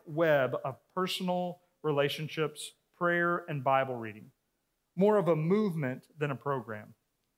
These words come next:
But at another level, it would be profoundly simple and within reach of all. It's an exciting thought. A-, and I just love thinking about that. I love thinking about just the, uh,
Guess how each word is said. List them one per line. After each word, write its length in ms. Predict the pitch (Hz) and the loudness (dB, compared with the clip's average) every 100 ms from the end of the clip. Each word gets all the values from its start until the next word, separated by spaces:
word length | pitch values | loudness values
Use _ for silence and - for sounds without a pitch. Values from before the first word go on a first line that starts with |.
| _ _ | _ _
But 100 | 170 | 2
at 140 | 170 170 | 4 4
another 420 | 160 156 190 190 | 2 4 4 4
level, 360 | 139 131 135 139 | 2 0 0 -4
it 100 | 143 | -4
would 180 | 143 | -4
be 140 | 131 143 | -6 -8
profoundly 840 | - 180 - - 160 190 196 190 | -6 -8 -6 -4 -2 -2 -2 -4
simple 640 | 185 - 160 131 120 113 - _ _ _ - | -4 -2 -4 -4 -6 -8 -12 _ _ _ -6
and 140 | 147 | -4
within 400 | 151 151 165 143 | -2 0 -2 -2
reach 560 | 135 185 143 - - - _ - | -2 0 -2 -6 -14 -14 _ -6
of 160 | 139 | -6
all. 500 | - 135 117 98 92 _ _ _ _ | -2 0 0 -2 -10 _ _ _ _
It's 160 | - - | -10 -6
an 80 | 143 | -6
exciting 840 | 123 - - 151 156 156 151 147 - _ - | -4 -4 0 2 2 -2 -6 -10 -14 _ -8
thought. 240 | 117 101 - _ _ _ _ _ _ _ _ _ 165 | -8 -8 -12 _ _ _ _ _ _ _ _ _ -14
A-, 160 | - | -6
and 100 | 175 | -2
I 80 | 170 | -2
just 220 | 160 175 | -2 -4
love 560 | 143 139 175 190 135 113 | -4 -2 2 2 0 -4
thinking 300 | - 208 143 | -6 -6 -6
about 260 | 113 107 - | -6 -8 -10
that. 180 | 101 - _ _ _ _ | -12 -14 _ _ _ _
I 60 | 147 | -2
love 300 | 185 202 202 | 0 0 -2
thinking 300 | 196 190 160 | -4 -2 0
about 260 | 156 156 | 0 0
just 200 | 147 - | -2 -6
the, 300 | 160 143 156 - | -4 -4 -4 -2
uh, 160 | 143 | -2